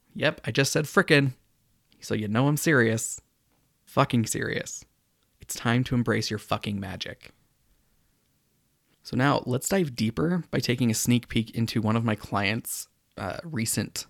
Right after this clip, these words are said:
journeys with values. So picture this. My client comes to their session and they're talking about values,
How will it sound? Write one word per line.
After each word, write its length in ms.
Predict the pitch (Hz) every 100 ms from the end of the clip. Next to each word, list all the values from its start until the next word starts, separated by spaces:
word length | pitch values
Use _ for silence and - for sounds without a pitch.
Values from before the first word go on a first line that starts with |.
| _ _ -
journeys 560 | 113 107 98 - - - -
with 220 | 127 120
values. 520 | - - - - - - - - - -
So 200 | - 107
picture 300 | - - 135
this. 320 | - - - _ _ _ _ _ _ _
My 140 | - 110
client 680 | - 143 160 113 135 - -
comes 220 | - 123
to 120 | - 131
their 100 | 117
session 560 | - 107 - 101 123 - _ _ _ _ _ _ _ _
and 240 | 110 107 107
they're 220 | 104 107
talking 320 | - 107 120
about 260 | 127 131 -
values, 540 | 101 101 98 135